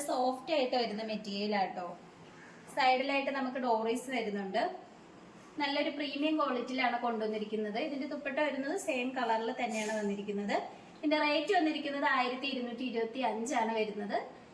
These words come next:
All India ഫ്രീ ഷിപ്പിംഗ് ആണ്. അടുത്തത് വന്നിരിക്കുന്നത് ഞാൻ വെയർ ചെയ്തിരിക്കുന്ന ഈ ഒരു ധാവണി സെറ്റാണ്.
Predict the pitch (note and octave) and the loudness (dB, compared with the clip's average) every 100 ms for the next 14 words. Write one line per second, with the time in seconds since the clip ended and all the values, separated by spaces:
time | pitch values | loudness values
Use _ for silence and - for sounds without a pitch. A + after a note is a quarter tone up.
0 | - A3+ A3+ A3+ D4 D#4 C4 A#3+ C#4 A#3 | -2 2 2 2 0 -2 -4 -4 -6 -4
1 | G#3 F#3 F#3 - - - - - - - | -4 -4 -8 -14 -20 -20 -20 -20 -20 -20
2 | - _ - - - - C4+ C#4 C#4 D4+ | -20 _ -20 -20 -8 -2 -2 0 0 0
3 | C#4 B3 C4+ C#4 C#4 C4 B3+ B3 A#3 A3+ | -2 -4 -2 0 0 0 0 0 -2 -2
4 | A3+ A3+ A#3 A#3 A#3 A3+ A3+ G#3 G3 G#3 | -4 -6 -6 -6 -4 -2 0 0 -2 -4
5 | A3 G3+ F#3+ G3 | -4 -4 -2 -2